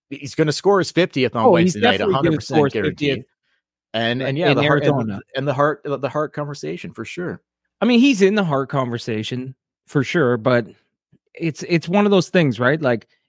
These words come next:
Speaker 2: if he scores seventy goals and
Speaker 1: How does someone score seven-, what, he, he's gonna score
Speaker 2: if he
Speaker 1: seventy
Speaker 2: gets,
Speaker 1: goals.
Speaker 2: if he gets to seventy, he should be one of the front runners for the Hart
Speaker 1: One,
Speaker 2: Trophy.
Speaker 1: one of?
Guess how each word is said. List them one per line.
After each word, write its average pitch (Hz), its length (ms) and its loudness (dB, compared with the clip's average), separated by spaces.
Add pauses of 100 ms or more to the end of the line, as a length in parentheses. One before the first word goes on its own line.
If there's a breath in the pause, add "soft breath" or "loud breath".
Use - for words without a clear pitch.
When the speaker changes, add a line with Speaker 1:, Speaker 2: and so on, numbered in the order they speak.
(120)
Speaker 2:
if 160 120 0
he 190 160 2
scores 180 400 2
seventy 151 320 2
goals 139 560 0 (680)
and 123 720 -2 (200)
Speaker 1:
How 311 220 0
does 311 160 0
someone 247 340 -2
score 202 300 0
seven-, 233 540 -2
what, 220 320 -2
he, 151 200 -4
he's 240 280 2
gonna 269 240 4
score 170 260 2
Speaker 2:
if 262 40 6
he 262 40 6
Speaker 1:
seventy 110 300 0
Speaker 2:
gets, 95 40 -14
Speaker 1:
goals. 98 160 -4
Speaker 2:
if 170 60 -4
he 226 100 -2
gets 294 220 0
to 220 80 -6
seventy, 147 460 -2
he 143 180 -6
should 131 300 -8
be 131 160 -2
one 123 240 -6
of 117 40 -8
the 113 60 -8
front 113 260 -8
runners 117 260 -6
for - 140 -12
the 101 80 -10
Hart 120 200 -4
Speaker 1:
One, 113 240 0
Speaker 2:
Trophy. 127 200 -10
Speaker 1:
one 359 280 4
of? 135 360 -2